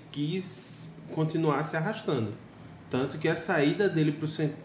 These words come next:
eu lembro que a saída dele pro Central, ele ficou muito aquém do Cook que se esperava dele. E pra mim teria sido muito melhor se ele tivesse, quando o corpo deu os sinais, ele tivesse dito, ó, eu já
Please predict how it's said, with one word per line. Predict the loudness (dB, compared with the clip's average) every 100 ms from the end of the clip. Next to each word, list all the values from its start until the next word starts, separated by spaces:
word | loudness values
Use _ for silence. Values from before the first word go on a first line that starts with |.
| -4
eu | 4 6
lembro | 6 4 2
que | 0
a |
saída | 0 2 4 4
dele | 4 2
pro | 0
Central, | -2 -4 0 2 2 2
ele | 2 2 2 0 -2 -6 -16 -18 -18 -18 -10
ficou | -2 2 4
muito | 6 6 6 4
aquém | 2 2 4 4 2 -2 0
do | 4
Cook | 4 4 4 4 2
que | -6
se | -4
esperava | -4 2 6 6 6 4
dele. | 2 0 0 0 -4 -12 -18 -18 -8
E | 0 2 4 4 4 4 6 6 8 6 2 -14 -18 -18 -18 -18 0
pra | 4 6
mim | 6 4
teria | 4 4 4
sido | 2 -2 0
muito | 0 0
melhor | -2 4 6 6
se | 4
ele | 0
tivesse, | -2 -4 -6 -12 -18 -20 -20 -20 -2
quando | 4 6
o | 6
corpo | 6 6 6
deu | 6
os | 6
sinais, | 4 4 4
ele | 2
tivesse | 2 0 0
dito, | -2 2
ó, | 2 0 -10 -18 -20 -20 -20 -12
eu | -6
já | -4 -4